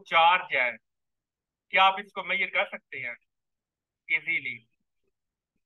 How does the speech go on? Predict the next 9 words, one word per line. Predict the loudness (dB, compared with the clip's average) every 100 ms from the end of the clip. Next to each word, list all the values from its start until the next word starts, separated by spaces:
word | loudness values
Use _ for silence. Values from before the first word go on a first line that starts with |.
| _
फहीमुल्लाह | -4 -4 -4 -4 -4
क्लास | 0 0 0
में | -8
हैं | -8
जी, | -10
फहीम | -6 -6 -6
बताएं | -4 -4 -2
आप | -2 -4 -8 -20 _ _ _ _ _ _ _ _ _ _ 2
कि | 6 6